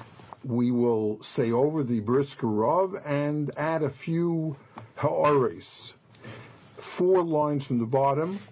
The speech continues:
on Daf Pei Beis Amud Beis, the Gemara begins,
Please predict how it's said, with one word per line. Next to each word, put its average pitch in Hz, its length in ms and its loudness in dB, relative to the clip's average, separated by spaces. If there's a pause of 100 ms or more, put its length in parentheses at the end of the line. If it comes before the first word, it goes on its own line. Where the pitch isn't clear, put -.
(400)
on 117 640 0 (320)
Daf 127 240 2 (260)
Pei 143 280 0
Beis 123 440 2 (100)
Amud 131 340 -2
Beis, 135 420 0 (460)
the 117 80 -2
Gemara 139 320 2
begins, 131 560 0